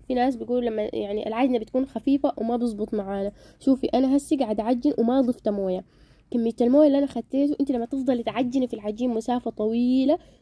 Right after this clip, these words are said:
تعجني بتلم براهو، هتفضل تعجن لا ما كتفك ده، شفتي يوجعك. المهم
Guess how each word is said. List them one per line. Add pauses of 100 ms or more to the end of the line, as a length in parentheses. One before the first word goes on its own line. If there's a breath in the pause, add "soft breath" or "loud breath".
(100)
تعجني
بتلم
براهو، (200 soft breath)
هتفضل
تعجن
لا
ما
كتفك (100)
ده،
شفتي
يوجعك. (560 soft breath)
المهم